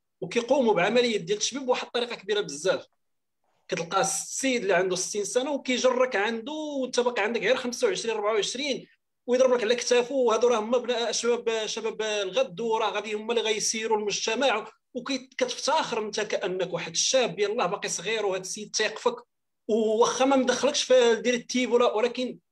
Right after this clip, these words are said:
جارك لعندو كيحاول انه يقنعك بالاعمال اللي تيقوم بها، ومني تيكون شي، شي، شي، شي، شي، يعني شي،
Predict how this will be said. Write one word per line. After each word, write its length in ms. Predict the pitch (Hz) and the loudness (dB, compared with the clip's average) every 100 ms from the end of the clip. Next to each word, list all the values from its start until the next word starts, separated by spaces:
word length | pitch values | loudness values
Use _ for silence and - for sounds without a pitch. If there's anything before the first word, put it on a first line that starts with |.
| _ | _
جارك 400 | - 214 226 - | -2 0 0 -2
لعندو 560 | 175 170 196 180 226 214 | 0 0 0 -2 0 -2
كيحاول 400 | - 170 214 208 | -2 -2 0 0
انه 140 | 208 208 | -2 -4
يقنعك 400 | 202 202 180 185 | -4 -4 -6 -6
بالاعمال 460 | 175 180 170 196 | -6 -4 -2 -2
اللي 100 | 208 | -2
تيقوم 400 | 196 202 202 202 | -2 -2 0 0
بها، 540 | 185 185 165 240 185 - - _ | 0 0 2 2 2 -2 -20 _
ومني 280 | 262 240 254 | 2 4 4
تيكون 380 | 247 240 240 233 | 2 0 -2 -2
شي، 360 | 208 226 214 196 | -2 -2 -2 -2
شي، 260 | - 214 | -2 -4
شي، 160 | 196 214 | -6 -4
شي، 300 | - 214 196 | -4 -2 -2
شي، 300 | - 202 196 | -4 -2 2
يعني 240 | 180 190 | 2 0
شي، 380 | 190 196 180 175 | -2 -6 -8 -10